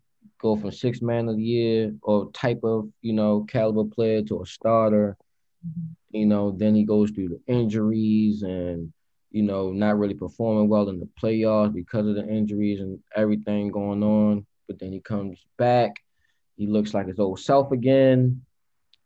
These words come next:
Speaker 1: And then, boom, get hurt again. It's just, you know, it's been a wild roller coaster, but it's been an amazing experience.
Speaker 2: Yeah.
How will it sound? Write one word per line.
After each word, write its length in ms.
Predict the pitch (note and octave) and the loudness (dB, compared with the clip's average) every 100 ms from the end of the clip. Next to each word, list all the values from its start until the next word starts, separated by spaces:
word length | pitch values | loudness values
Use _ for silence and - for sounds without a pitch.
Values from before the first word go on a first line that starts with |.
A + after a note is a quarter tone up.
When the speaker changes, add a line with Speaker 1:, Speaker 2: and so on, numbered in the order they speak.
| _ - | _ -12
Speaker 1:
And 180 | F#2 F#2 | -8 -4
then, 300 | G2 G2+ F#2 | -4 -4 -2
boom, 640 | A2+ C3 C3 B2+ B2+ B2+ B2+ _ _ _ _ _ _ _ _ - | 2 4 6 4 2 0 -8 _ _ _ _ _ _ _ _ -2
get 160 | G#2 G#2+ | 0 2
hurt 240 | B2 - - G#2+ | 0 -2 -8 0
again. 640 | B2+ C3+ C3 B2+ B2 B2+ _ _ _ - - _ _ _ _ B2 C3 - _ | 4 4 4 4 0 -4 _ _ _ -20 -20 _ _ _ _ -10 -10 -14 _
It's 260 | - A2+ G#2+ | 0 2 2
just, 400 | A2+ A2 G#2+ - _ - | 2 2 -2 -12 _ -2
you 100 | C3 | 4
know, 140 | C3 | 4
it's 100 | C3 | 4
been 120 | B2+ | 0
a 60 | A#2+ | 2
wild 400 | C3+ D#3 D#3+ D3+ | 4 6 6 4
roller 220 | D3 D3 | 2 2
coaster, 400 | D3 C#3 C3 B2+ | 2 0 0 -2
but 200 | A2 A#2+ | -2 0
it's 120 | C3 | 0
been 140 | B2+ A2+ | -2 0
an 160 | G#2 G#2 | -2 -2
amazing 460 | G2+ G#2+ A#2+ G#2+ | -2 0 -2 -2
experience. 680 | G#2 - - G2 F#2 _ _ _ _ _ _ _ _ - | -4 -6 -8 -8 -8 _ _ _ _ _ _ _ _ -8
Speaker 2:
Yeah. 340 | E3+ D#3 D#3 | -6 -6 -10